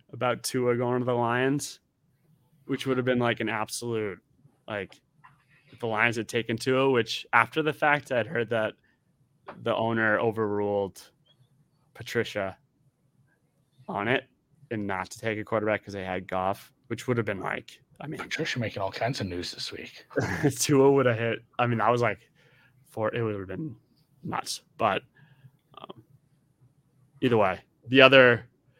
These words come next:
Speaker 1: the other story I wanted to talk about, and I'm gonna pump this guy so many times in, throughout the weeks that we do this, but Rob Stratton,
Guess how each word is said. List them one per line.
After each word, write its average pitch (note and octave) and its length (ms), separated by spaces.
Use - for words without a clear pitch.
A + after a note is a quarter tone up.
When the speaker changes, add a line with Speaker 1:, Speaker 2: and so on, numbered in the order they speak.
Speaker 1:
the C3 100
other C3+ 180
story A#2 400
I A2 40
wanted A2 300
to - 40
talk A2+ 200
about, A2+ 220
and - 100
I'm B2+ 120
gonna E3 140
pump A#2+ 280
this A#2+ 200
guy A#2+ 360
so A#2+ 240
many C3 160
times A2 420
in, G#2 100
throughout G#2+ 540
the A#2+ 200
weeks A2+ 220
that A2+ 100
we A2 60
do A2 140
this, A#2 160
but A2 140
Rob A2 300
Stratton, A#2+ 560